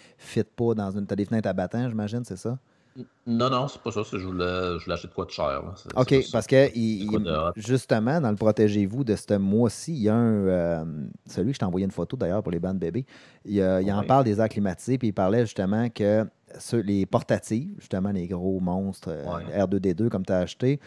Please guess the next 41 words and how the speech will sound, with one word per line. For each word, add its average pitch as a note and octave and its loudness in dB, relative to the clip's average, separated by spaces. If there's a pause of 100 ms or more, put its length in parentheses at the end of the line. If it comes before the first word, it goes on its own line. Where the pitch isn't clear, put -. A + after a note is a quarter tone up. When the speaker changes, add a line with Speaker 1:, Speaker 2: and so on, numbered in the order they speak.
(300)
Speaker 1:
euh, F2+ 0 (560)
ne A2+ 4
donne A#2+ 6
pas D3+ 10
vraiment B2 4
le G#2 2
nombre A#2+ 2
de A2+ 4
B A2+ 2
T A2+ 2
U A#2+ 2
qui G#2+ 2
est, G2+ -2
qui - -10
marque, - -2
Speaker 2:
Ah. A2 -8
Speaker 1:
euh, F#2 -2
parce - -2
que B2+ -2
c'est A2+ -2
moins A#2+ 4
performant, A2+ 0
justement, A2+ 0
à A#2 0
cause A2 -4
de G#2+ -6
l'échange A2 -2
de G#2 -2
chaleur G#2+ 0
qui - -14
se - -14
fait B2 -2
à G2+ -4
l'intérieur A2+ 0
de G#2+ -2
ta G2+ -4
maison G2 -2
et G2 -2
non A2 -2
direct G2+ -2
dehors. F#2+ -4